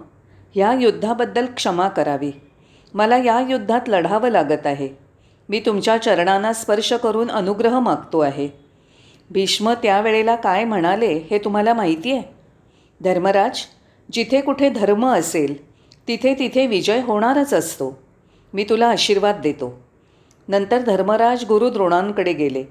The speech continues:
त्यांच्या चरणांना त्यांनी स्पर्श केला आणि म्हणाला, "हे गुरुदेव, तुम्ही आम्हाला सर्व निशाणबाजी, धनुर्विद्या शिकवलीत. मी आता तुमच्याशी युद्ध करणार आहे. मला आपले आशीर्वाद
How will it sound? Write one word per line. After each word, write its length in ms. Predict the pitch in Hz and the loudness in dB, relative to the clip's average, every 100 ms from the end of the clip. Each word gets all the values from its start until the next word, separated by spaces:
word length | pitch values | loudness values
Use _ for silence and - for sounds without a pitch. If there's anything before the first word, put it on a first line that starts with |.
| - _ _ - _ | -20 _ _ -20 _
त्यांच्या 360 | 214 202 196 254 | 0 0 0 0
चरणांना 580 | 254 196 196 214 233 262 | 2 4 4 2 2 0
त्यांनी 300 | 247 214 220 | 0 0 -4
स्पर्श 400 | - 175 165 226 | 0 0 0 -2
केला 380 | 240 180 147 147 190 | -2 0 0 -2 -4
आणि 180 | 190 | -2
म्हणाला, 460 | 196 165 165 185 135 139 - - _ _ | 0 0 0 -2 -6 -10 -20 -20 _ _
"हे 80 | 240 | 0
गुरुदेव, 500 | 208 190 190 208 156 165 - _ _ _ | 2 2 2 0 -2 -8 -20 _ _ _
तुम्ही 240 | 233 220 269 | 0 2 4
आम्हाला 440 | 247 214 214 240 | 2 0 0 0
सर्व 400 | 240 254 254 269 | 0 0 2 2
निशाणबाजी, 920 | 262 190 214 214 226 190 165 165 151 151 - | 0 0 0 0 0 0 0 -2 -4 -6 -6
धनुर्विद्या 640 | 170 185 220 233 233 196 240 | -2 0 0 0 -2 0 0
शिकवलीत. 540 | 240 160 180 185 139 123 - _ _ - - | 0 0 2 2 -2 -6 -18 _ _ -20 -2
मी 120 | 208 | 0
आता 240 | 214 226 | 2 0
तुमच्याशी 560 | 240 214 175 202 220 262 | -2 -2 0 -2 -2 -2
युद्ध 300 | 226 156 196 | -2 0 -2
करणार 400 | 208 160 156 143 | 2 0 2 0
आहे. 120 | 135 135 - _ _ _ - | -2 -6 -20 _ _ _ -2
मला 220 | 208 233 | 2 4
आपले 240 | 247 254 | 2 2
आशीर्वाद 640 | 269 185 - 214 208 185 | 0 0 0 0 2 0